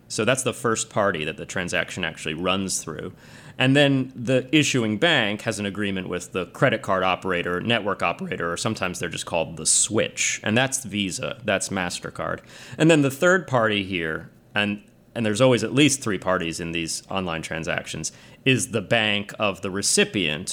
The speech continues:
who is, uh, that bank is a merchant processor bank for the credit card as well, or, or just a, another,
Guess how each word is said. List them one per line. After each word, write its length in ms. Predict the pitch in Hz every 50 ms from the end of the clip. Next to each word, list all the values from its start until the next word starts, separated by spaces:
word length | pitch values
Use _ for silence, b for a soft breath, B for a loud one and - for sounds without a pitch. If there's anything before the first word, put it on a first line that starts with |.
| - -
who 300 | 123 117 107 104 104 -
is, 440 | 107 107 104 98 95 92 - - - - -
uh, 260 | 104 101 98 92 90 - -
that 280 | 107 101 110 110 110
bank 200 | - 104 104 104
is 80 | 95 92
a 60 | 101
merchant 480 | 98 104 107 107 104 - - 95 85 -
processor 600 | - 127 120 117 - - 95 - - 92 82 78
bank 420 | - 87 85 82 80 82 - - -
for 220 | - - 107 95
the 80 | 85 87
credit 260 | - - 80 82 -
card 280 | - - 78 76 73 - -
as 160 | 87 85 92
well, 300 | 110 113 101 90 82 82
or, 300 | 87 92 98 95 92 -
or 220 | - 131 131 127 120
just 240 | 110 107 - -
a, 200 | 92 85 85 -
another, 420 | 98 98 101 95 90 90 87 85